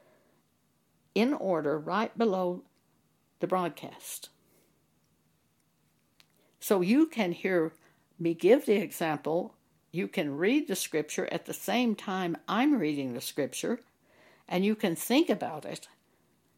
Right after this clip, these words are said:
for your life. I've never seen such a wonderful teaching tool as this. Now, God has to still give you the understanding.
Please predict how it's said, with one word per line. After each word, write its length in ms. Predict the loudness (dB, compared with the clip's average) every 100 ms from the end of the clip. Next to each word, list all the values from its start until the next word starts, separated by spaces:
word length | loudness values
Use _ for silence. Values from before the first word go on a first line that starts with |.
| -4
for 120 | -2
your 180 | 0 0
life. 580 | 0 0 -2 -4 -14 -18 -20 _ _ _ _ _ 0
I've 180 | 0 4
never 300 | 4 4 2
seen 400 | 2 2 2 -2
such 340 | -2 -2 0
a 60 | -2
wonderful 800 | 0 0 2 0 -2 -4 -4 -10 _ _ _ _
teaching 420 | -6 -6 -4 -6 -6
tool 440 | -2 -2 -2 -10 _ _ _ _
as 200 | -6 -6
this. 540 | 0 0 0 -8 -12 -14 -20 -20 -2
Now, 120 | 0
God 360 | 2 2 2 0
has 280 | -2 -4 -4
to 100 | -8
still 340 | -4 2 2
give 260 | 2 0 0
you 120 | -2
the 180 | -2 -4
understanding. 640 | -4 -4 -4 -4 -4 -8